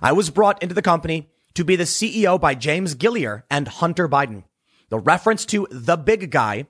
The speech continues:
in the much publicized May thirteenth, twenty seventeen email is, in fact, a reference to Joe Biden.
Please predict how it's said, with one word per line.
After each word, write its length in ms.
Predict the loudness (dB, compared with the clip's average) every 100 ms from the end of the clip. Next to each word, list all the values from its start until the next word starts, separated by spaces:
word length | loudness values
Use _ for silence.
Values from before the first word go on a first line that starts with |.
| _ _ -4
in 160 | 0
the 80 | 0
much 360 | 2 0 0 -2
publicized 640 | 0 2 0 0 0 -2
May 180 | -2 -2
thirteenth, 600 | 0 -2 -2 -4 -6 -6
twenty 180 | -2 -2
seventeen 420 | -2 -4 -6 -4
email 320 | -2 -2 -4 -8 _ _
is, 320 | 0 2 0 0
in 220 | 0 0
fact, 420 | 2 2 0 -4 -4
a 80 |
reference 500 | 0 2 2 -2 -4 -4
to 280 | -2 -2 0
Joe 320 | 2 2 2
Biden. 540 | 2 0 0 -8 -12